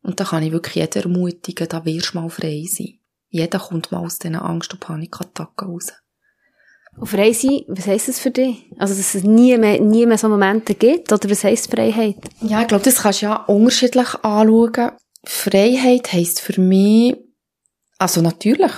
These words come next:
Speaker 1: wär schön, wenn du ganz frei bist, dass du das nicht mehr hast. Aber Freiheit heisst für mich auch,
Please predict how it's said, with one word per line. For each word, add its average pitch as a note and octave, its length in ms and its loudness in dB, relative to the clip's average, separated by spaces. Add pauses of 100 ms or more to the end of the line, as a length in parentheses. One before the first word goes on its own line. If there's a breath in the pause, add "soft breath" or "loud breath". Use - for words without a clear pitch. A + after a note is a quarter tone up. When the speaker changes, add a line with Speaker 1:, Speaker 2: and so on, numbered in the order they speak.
(120)
Speaker 1:
wär F3 180 0
schön, F#3 380 2
wenn E3+ 100 2
du F3+ 60 -6
ganz F#3+ 380 0
frei F3 300 2
bist, - 340 -2 (160)
dass - 160 -6
du F#3+ 100 -2
das - 100 -4
nicht E3+ 240 2
mehr G3+ 260 2
hast. D4 340 -2 (840 loud breath)
Aber - 240 -6
Freiheit A#3+ 680 0
heisst F#3+ 180 -2
für - 160 -2
mich G#3 260 2
auch, F#3+ 460 2